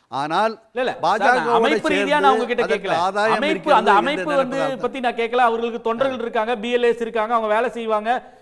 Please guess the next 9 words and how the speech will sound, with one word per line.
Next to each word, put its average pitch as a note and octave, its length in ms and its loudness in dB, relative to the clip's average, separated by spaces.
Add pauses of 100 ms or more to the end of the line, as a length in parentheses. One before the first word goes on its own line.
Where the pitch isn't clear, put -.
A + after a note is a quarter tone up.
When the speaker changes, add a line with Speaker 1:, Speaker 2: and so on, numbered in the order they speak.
(120)
Speaker 2:
அதெல்லாம் B3 380 2
நான் B3+ 140 0
கேட்கல. G3 320 -4
நான் G3+ 280 -2
கேட்கிறது B3 520 -4
கொள்கை C#4+ 400 2
ரீதியாக, A3+ 360 -4
சித்தாந்த A#3+ 460 0
ரீதியாக G#3 680 -2